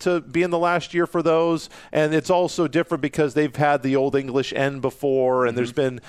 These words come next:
Speaker 1: you know, baseball's kind of always its own thing, and they've got their own version of the N U logo, which looks fantastic on the Navy hats and the red hats, which I think also look good. So,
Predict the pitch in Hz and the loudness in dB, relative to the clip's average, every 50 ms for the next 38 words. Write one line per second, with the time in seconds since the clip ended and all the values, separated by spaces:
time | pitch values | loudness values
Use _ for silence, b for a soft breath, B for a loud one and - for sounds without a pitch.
0 | B B B 143 123 143 156 143 - - 151 127 - - 160 143 139 131 123 127 | B B B -2 0 0 0 0 0 -2 -2 -2 -2 -2 0 2 2 2 2 2
1 | 131 127 120 - 131 123 - - 131 127 123 110 - - 139 127 123 123 120 117 | 2 2 2 0 -2 -4 -2 -2 -2 -2 -4 -8 -4 -2 0 0 2 0 -2 0
2 | 110 123 127 107 - 143 123 120 117 101 - 123 117 123 127 127 123 113 98 120 | 0 0 0 2 2 2 2 2 2 0 -2 -2 0 0 0 0 -2 -2 -2 0
3 | 120 123 117 - 117 113 98 113 110 117 120 120 113 113 117 110 107 - - 113 | 0 0 -2 -4 -8 -6 -4 -2 0 0 -2 -2 -2 -4 -4 -4 -6 -8 -4 -2
4 | 120 117 117 117 113 107 110 104 - - - - _ _ - 107 120 123 120 - | -2 0 0 -2 -2 -2 -2 -4 -4 -14 -20 -20 _ _ -10 -4 -4 -4 -4 -6
5 | - - 120 107 104 - 120 113 104 101 - 127 113 110 107 104 101 107 107 98 | -6 -4 -4 -4 0 0 0 0 0 -2 -6 -4 -4 -2 -2 -2 0 0 0 0
6 | 98 90 90 107 104 101 98 - - - B B B B B B 127 127 131 127 | -2 -2 -2 0 0 0 -2 -4 -6 -16 B B B B B B -2 -2 0 0
7 | 123 120 123 123 123 107 120 120 117 117 117 - - - - - - 117 107 - | 0 2 2 2 2 2 2 2 2 0 -2 -4 -10 -14 -12 -4 -2 -2 0 0
8 | 123 107 113 120 117 - - 120 113 110 101 - 113 113 113 113 - - - 127 | -2 0 0 0 -2 -2 -4 -4 -2 -4 -2 -2 0 0 0 0 -4 -4 -2 0
9 | 117 110 104 | 0 0 -2